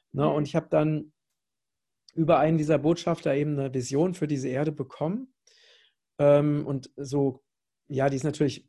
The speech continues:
Speaker 1: beschreibe ich auch ein bisschen umfassender, aber wo es wirklich darum geht, dass die, ähm, oder wo mir gezeigt wurde, dass die Menschen,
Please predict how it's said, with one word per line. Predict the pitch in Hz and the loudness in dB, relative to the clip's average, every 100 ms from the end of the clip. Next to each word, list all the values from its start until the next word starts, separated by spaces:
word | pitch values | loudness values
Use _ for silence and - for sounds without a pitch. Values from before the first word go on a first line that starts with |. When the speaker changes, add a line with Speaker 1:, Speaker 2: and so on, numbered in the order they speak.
| - | -16
Speaker 1:
beschreibe | 135 139 135 | -4 -4 -2
ich | 147 | -2
auch | |
ein | 170 | -2
bisschen | 170 - 151 | -2 -4 -4
umfassender, | 170 180 160 - 151 143 156 - _ _ _ | -4 -2 -4 -2 -2 -2 -2 -6 _ _ _
aber | 143 143 139 | 0 4 4
wo | 139 156 | 4 2
es | 151 | 2
wirklich | 175 170 | 0 0
darum | 147 151 147 | -2 0 0
geht, | 147 147 | -2 -2
dass | 139 - | -4 -4
die, | 139 135 135 _ _ _ _ _ | -2 -2 -6 _ _ _ _ _
ähm, | 139 135 135 135 | -2 0 0 -2
oder | 135 135 | -2 0
wo | 135 | 0
mir | 147 | 0
gezeigt | 131 131 139 156 170 - | -2 -2 2 2 2 -2
wurde, | 139 135 | -2 -2
dass | 127 | -4
die | - 127 | -4 -4
Menschen, | 131 170 175 - 160 160 151 | 0 0 -2 -2 -2 -2 -6